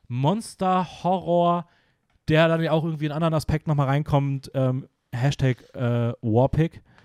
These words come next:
Ähm, was ich irgendwie, ich weiß nicht, irgendwie, ich mochte die Gedanken dahinter. Ob das jetzt immer visuell so perfekt umgesetzt war, sei mal dahingestellt, aber irgendwie,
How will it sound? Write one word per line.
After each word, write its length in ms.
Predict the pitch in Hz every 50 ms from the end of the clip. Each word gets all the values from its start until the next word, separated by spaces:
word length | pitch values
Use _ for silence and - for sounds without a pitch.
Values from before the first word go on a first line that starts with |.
| _ _ _ _ _ _ _ _ _ _ -
Ähm, 560 | 135 135 139 139 139 131 135 139 143 147 - _ _
was 260 | - 139 156 175 -
ich 140 | 190 180 147
irgendwie, 520 | 190 208 220 220 170 180 196 202 208 208 185 - _ _ _ _ _ _ -
ich 120 | 165 160
weiß 220 | 185 196 220 208 185
nicht, 160 | 165 156 -
irgendwie, 200 | 208 214 190 214
ich 100 | - -
mochte 260 | 165 196 190 - 214
die 80 | 180 190
Gedanken 380 | 180 180 139 135 175 175 160 147
dahinter. 340 | 131 117 117 113 113 123
Ob 100 | 123 139 -
das 140 | 175 156 -
jetzt 140 | 165 -
immer 180 | - 170 170 160
visuell 360 | 160 160 156 - 139 165 180
so 100 | 170 175
perfekt 300 | - 175 165 - 165 -
umgesetzt 440 | - 180 185 180 170 170 160 - -
war, 200 | 165 160 156 156 - - - - - _ _
sei 180 | - - 147
mal 120 | 156 165 160
dahingestellt, 560 | 151 170 202 214 - - - 190 202 233 208
aber 240 | 143 143 151 - -
irgendwie, 580 | 185 208 220 214 185 175 190 190 190 190 -